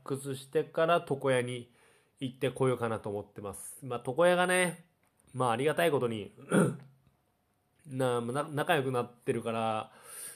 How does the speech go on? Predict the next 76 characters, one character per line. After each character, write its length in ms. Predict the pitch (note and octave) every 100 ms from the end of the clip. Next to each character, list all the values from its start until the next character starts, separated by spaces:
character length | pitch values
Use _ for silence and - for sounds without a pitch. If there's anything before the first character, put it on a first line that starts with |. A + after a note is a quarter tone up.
| -
そ 120 | B2+
う、 40 |
二 160 | A#2 C3
時 80 | D#3
間 180 | F#3 F#3
ぐ 60 |
ら 100 | F3
い 40 | C3+
お 80 |
そ 80 | A#2+
ら 80 | C3
く、 480 | A#2+ A2+ A2 G#2+ - -
う 80 |
ん、 220 | A#2+ A2+ A2
喋 340 | - A#2+ C3
っ 0 |
て 420 | B2 - A#2 G#2+ G#2
カ 120 | B2+
ッ 40 | -
ト 100 | B2+
し 80 | G#2+
て 60 | A#2+
も 140 | A2
ら 80 | G#2+
っ 140 | -
て 180 | - A2+
っ 20 |
て 220 | G#2+ -
や 60 | G#2+
る 120 | A#2
ん 100 | A2+
で、 340 | G#2 G#2 G2 A2 _ - _ _
ち 80 | C#3+
ょ 40 |
っ 60 | C#3
と 100 | B2
ね、 160 | A#2 G2+ - C3+ E3 D#3+ F3+ - F#3 - -
<laughs> 1000 | - _ _ _ _ _ - - - -
結 140 | - E3+
構 100 | C#3+
行 140 | C3
く 120 | F3
の 120 | E3+ C#3
に 100 | A#2+
ね、 460 | A#2 A2+ G#2 - _ _ _ _ -
う 100 | B2
ん、 340 | A#2 G#2+ G#2+ -
ち 80 | D#3+
ょ 60 |
っ 40 | C3+
と 120 | B2+
構 340 | - C#3 C#3
え 60 | C#3
ま 140 | C#3+
す 100 | C3+
よ 100 | A#2
ね。 240 | G2+ A2+ A2+ _ _ _ _ - - - _
二 140 | - B2
時 100 | B2
間 160 | B2
か 140 | G#2 G#2
か 120 | A2+
る 120 | G#2
ん 80 | G2
で、 160 | F#2+ G2
僕 260 | G2+ G#2
の 360 | A2 G#2+ G#2 G#2+
ノ 240 | B2 B2+ A#2
ー 20 |
マ 120 | G2+
ル 100 | G2+
な 160 | G2+ G2
髪 220 | - G#2
型 220 | G#2 G#2+
が 100 | G#2
ね。 260 | G#2+ C#3+